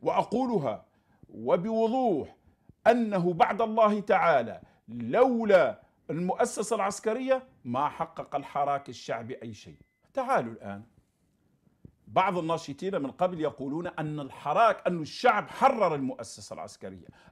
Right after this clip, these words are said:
أن الشعب هو الذي أدخل العصابة إلى السجن. ها هي العصابة تخرج من السجن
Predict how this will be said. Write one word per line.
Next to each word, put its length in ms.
أن 280
الشعب 680
هو 400
الذي 640
أدخل 420
العصابة 580
إلى 160
السجن. 380
ها 280
هي 140
العصابة 540
تخرج 440
من 140
السجن 440